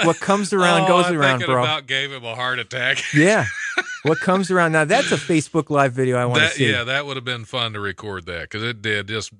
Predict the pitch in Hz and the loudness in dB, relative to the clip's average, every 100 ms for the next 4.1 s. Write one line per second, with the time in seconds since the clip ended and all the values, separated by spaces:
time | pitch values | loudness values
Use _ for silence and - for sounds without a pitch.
0 | 117 127 110 - - _ 104 131 120 101 | -10 -6 -6 -8 -14 _ -4 -2 -2 -8
1 | 123 120 113 - - _ _ 127 120 110 | -10 -6 -6 -8 -14 _ _ -6 -6 -6
2 | - 123 113 110 101 101 95 98 90 85 | -8 -6 -4 -4 -4 -6 -6 -8 -8 -8
3 | 87 78 80 78 - _ - 135 147 - | -12 -10 -12 -12 -16 _ -2 0 0 -4
4 | - | -18